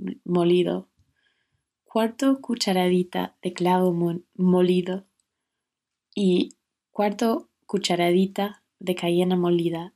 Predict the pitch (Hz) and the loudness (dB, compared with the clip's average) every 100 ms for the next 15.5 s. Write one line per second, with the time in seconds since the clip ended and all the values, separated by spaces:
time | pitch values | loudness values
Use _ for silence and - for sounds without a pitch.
0 | _ 175 160 - 175 175 - 175 - _ | _ -8 -8 -10 -12 -10 -10 -10 -14 _
1 | _ _ _ _ _ _ _ - - - | _ _ _ _ _ _ _ -20 -20 -20
2 | - _ - 190 190 214 233 226 - - | -20 _ -4 -2 0 2 2 2 -2 -4
3 | - - 196 - 180 180 - 180 175 185 | -4 -4 -4 -2 -4 -4 -2 0 0 -2
4 | - - 180 175 - - - 208 220 240 | -12 -2 0 0 -4 -14 -6 0 0 0
5 | 233 - 196 180 170 180 - - 185 - | -2 0 2 2 0 -4 -6 -10 -8 -6
6 | 190 185 170 - - 202 202 202 214 202 | -4 -4 -4 -6 -6 -4 -2 -2 -4 -4
7 | 180 - - 185 - 175 175 _ _ _ | -10 -10 -12 -10 -6 -6 -6 _ _ _
8 | _ _ _ _ _ _ _ _ _ _ | _ _ _ _ _ _ _ _ _ _
9 | _ _ _ _ _ 208 196 233 214 214 | _ _ _ _ _ -4 0 2 2 2
10 | 214 247 247 247 214 202 220 202 175 175 | 2 2 0 -2 0 2 2 0 0 0
11 | 175 170 175 196 226 - 185 170 - 185 | 0 0 0 0 -2 -4 -6 -4 -2 0
12 | 196 196 208 208 214 190 185 - 190 196 | 0 0 -2 0 0 0 -4 -6 -10 -10
13 | - - 190 180 - 202 208 220 240 262 | -14 -10 -6 -4 -6 -2 0 0 0 0
14 | 262 - 190 - 196 190 185 - 180 180 | -4 -8 -10 -6 -6 -4 -4 -4 -6 -6
15 | 175 - 185 - 190 | -6 -2 -2 -4 -8